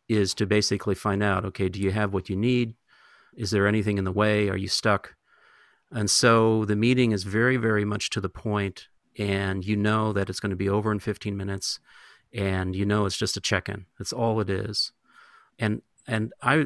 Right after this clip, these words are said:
the reason I love it so much is because, well, f-, number one, being self-employed, I now feel like I'm part of teams. I, I do many stand-ups during the week, and they're all very short,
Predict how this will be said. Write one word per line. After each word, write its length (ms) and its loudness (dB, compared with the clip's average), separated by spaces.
the 120 0
reason 260 2
I 80 4
love 260 4
it 80 0
so 160 -2
much 300 -2
is 120 -8
because, 440 -4
well, 100 -2
f-, 160 -8
number 440 -2
one, 380 0
being 200 -2
self-employed, 800 -2
I 80 -4
now 220 -2
feel 240 -4
like 200 -4
I'm 140 -8
part 200 0
of 100 -6
teams. 500 -4
I, 220 -4
I 80 -2
do 160 2
many 300 0
stand-ups 480 -4
during 180 -6
the 80 -6
week, 320 -4
and 100 -8
they're 180 0
all 120 2
very 240 2
short, 420 -2